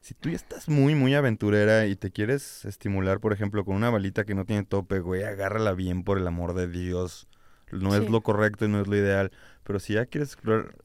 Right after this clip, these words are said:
Speaker 1: agárrala bien con tus manitas, <laughs> por favor, que no se te vaya, porque
Speaker 2: Es peligroso,
Speaker 1: el ano
Speaker 2: mija, es peligroso.
Speaker 1: la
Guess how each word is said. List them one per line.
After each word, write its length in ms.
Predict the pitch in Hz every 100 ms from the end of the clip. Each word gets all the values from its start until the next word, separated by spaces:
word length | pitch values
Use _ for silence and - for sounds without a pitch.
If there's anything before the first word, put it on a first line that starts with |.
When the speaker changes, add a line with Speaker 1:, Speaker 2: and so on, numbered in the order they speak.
| _
Speaker 1:
agárrala 540 | 110 98 104 120 139 123
bien 300 | 104 98 104
con 160 | 110
tus 140 | - 101
manitas, 420 | 92 90 - 90
<laughs> 0 |
por 120 | - -
favor, 220 | 123 104
que 100 | 107
no 120 | 101
se 120 | 120
te 100 | -
vaya, 280 | 101 95 101
porque 400 | 101 95 92 90 107 -
Speaker 2:
Es 140 | - 214
peligroso, 400 | 294 330 233 202 95
Speaker 1:
el 60 |
ano 160 | 104 107
Speaker 2:
mija, 100 | 123
es 60 | -
peligroso. 380 | - 247 95
Speaker 1:
la 100 | 95